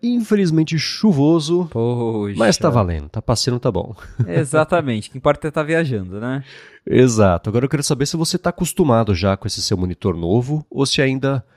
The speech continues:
Speaker 1: o efeito novidade segue.
Speaker 2: Ah, o efeito novidade segue um pouquinho, né? Porque, poxa, é uma coisa que eu queria faz muito tempo, então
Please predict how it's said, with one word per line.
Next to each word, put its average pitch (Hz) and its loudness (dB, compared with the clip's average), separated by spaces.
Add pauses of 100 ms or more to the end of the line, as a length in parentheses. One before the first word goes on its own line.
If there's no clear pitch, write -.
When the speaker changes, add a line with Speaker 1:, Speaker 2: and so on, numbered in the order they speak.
(180)
Speaker 1:
o 110 6
efeito 135 2
novidade 107 0
segue. 78 -4 (400)
Speaker 2:
Ah, 190 6
o 170 2
efeito 190 -2
novidade 180 -2
segue 190 -4
um 190 -10
pouquinho, 165 -4 (140)
né? 127 -4
Porque, 110 -6
poxa, 117 -6
é 107 -12
uma 104 -14
coisa 113 -10
que 127 -16
eu - -20
queria 123 -6
faz 131 -6
muito 214 -4
tempo, 190 -4
então 156 -8